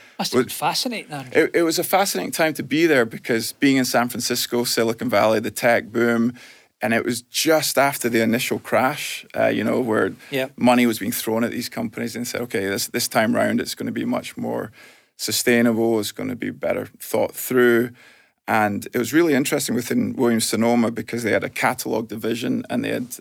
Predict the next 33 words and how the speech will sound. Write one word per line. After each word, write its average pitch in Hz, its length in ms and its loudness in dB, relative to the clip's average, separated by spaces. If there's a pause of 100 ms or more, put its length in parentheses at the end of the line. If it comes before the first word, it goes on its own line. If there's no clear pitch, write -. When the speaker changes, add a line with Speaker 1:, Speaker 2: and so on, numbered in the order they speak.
Speaker 2:
a 117 280 -6
store 139 380 2
division, 113 520 -6 (220)
and 127 140 -4
that 107 180 0
was 110 140 -10
the, - 80 -12 (160)
the, 120 160 -8 (160)
the 120 100 -10
two 123 220 -2
main 101 220 -2
channels. 120 580 -2 (480)
And 123 100 2
e-commerce, 135 640 0
they 117 100 -4
weren't 113 260 -4
really 120 560 -2
sure 113 580 -2 (800)
how 127 180 0
to 123 160 -6
place 123 420 -2
it - 140 -2
within 117 280 -4
the 107 60 -4
business. 117 520 -6
Speaker 1:
Right. 214 280 -4 (480)
Speaker 2:
And 120 520 4 (260)
so - 240 2
it - 140 2
felt - 480 2
like 131 500 0
a - 60 -10
startup 117 680 2